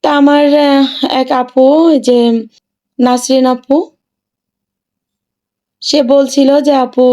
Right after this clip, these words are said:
নারিকেল কিভাবে কাটো তুমি আমাকে একটু দেখিও।" তাই যে আপু, তোমার জন্য আজকে এটা দেখানো। তা, উম,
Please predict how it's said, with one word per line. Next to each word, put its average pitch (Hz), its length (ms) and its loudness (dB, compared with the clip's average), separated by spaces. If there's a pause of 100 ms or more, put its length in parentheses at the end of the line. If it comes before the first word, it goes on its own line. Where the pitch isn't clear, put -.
নারিকেল 240 480 -2
কিভাবে 240 500 -2
কাটো 247 320 -2
তুমি 262 280 0
আমাকে 226 380 -4
একটু 226 240 -6
দেখিও।" 240 460 0 (800)
তাই 294 240 0
যে 285 160 0 (320)
আপু, 254 260 -2 (180)
তোমার 254 320 0
জন্য 247 260 2
আজকে 262 420 -2 (140)
এটা 226 240 -4 (280)
দেখানো। 240 480 0 (720)
তা, 262 140 -2 (360)
উম, 240 260 2